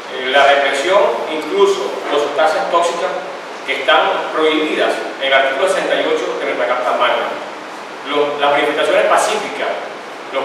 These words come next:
cuerpos de seguridad del Estado no pueden usar armas de fuego, ni tampoco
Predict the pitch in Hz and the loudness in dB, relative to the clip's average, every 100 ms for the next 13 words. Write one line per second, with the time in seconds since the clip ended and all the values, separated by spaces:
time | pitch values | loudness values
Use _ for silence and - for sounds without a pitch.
0 | - 185 - - - - - - - - | 2 4 4 0 -2 -6 -6 -4 -2 0
1 | - - 180 180 170 170 175 175 - - | 0 4 4 4 4 2 0 0 0 2
2 | 156 - - - - - - - - - | 2 2 -2 -6 -10 -6 0 4 4 4
3 | - 170 180 180 185 180 - - - - | 2 2 2 4 2 0 -4 -6 -12 -14
4 | - - 143 147 - - - 185 185 - | -14 -10 -4 0 2 2 4 4 4 2
5 | 190 | -2